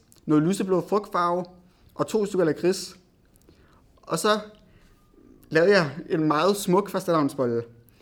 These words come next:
der inkluderede en reel fastelavnsbolle med en god mængde glasur, der forestillede mundbind, nogle øjne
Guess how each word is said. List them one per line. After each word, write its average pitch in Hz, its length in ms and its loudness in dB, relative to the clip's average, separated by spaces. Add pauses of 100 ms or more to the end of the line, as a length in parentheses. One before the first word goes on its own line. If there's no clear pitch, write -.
(160)
der 147 80 0
inkluderede 160 600 0 (320)
en 131 280 -2 (160)
reel 175 200 2
fastelavnsbolle 180 600 -2 (160)
med 151 240 0
en 135 240 -8 (840)
god 226 240 0
mængde 185 300 2
glasur, 170 360 2
der 151 100 2
forestillede 170 520 0
mundbind, 165 420 0 (360)
nogle 143 280 2
øjne 175 420 2